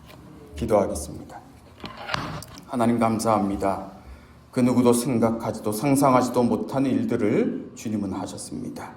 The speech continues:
회개하지 않아 죄의 저주를 받아야 할 우리 대신에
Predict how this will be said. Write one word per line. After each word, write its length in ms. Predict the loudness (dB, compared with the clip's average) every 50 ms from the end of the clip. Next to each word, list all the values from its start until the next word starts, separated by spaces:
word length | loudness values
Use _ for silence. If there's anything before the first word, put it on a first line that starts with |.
| -20 -20 -20 -20 -20 -20 -20 -20 -20 -20 -20 -20 -20 -20 -20 -20 -20 -20 -20 -20 -20 -20 -20 -20 -20 _ -20 -20 -20 -20 -20 -20 -20 -20 -20 -20 -20 -20 -6 -4
회개하지 480 | -2 0 6 8 8 8 8 8 6 6
않아 260 | 6 6 4 2 0
죄의 320 | 0 2 4 4 6 6
저주를 380 | 4 2 0 2 2 2 2 4
받아야 360 | 4 4 6 8 8 8 8
할 120 | 8 6 6
우리 260 | 4 0 0 0 0
대신에 540 | 0 0 0 -2 -4 -4 -6 -6 -6 -8 -12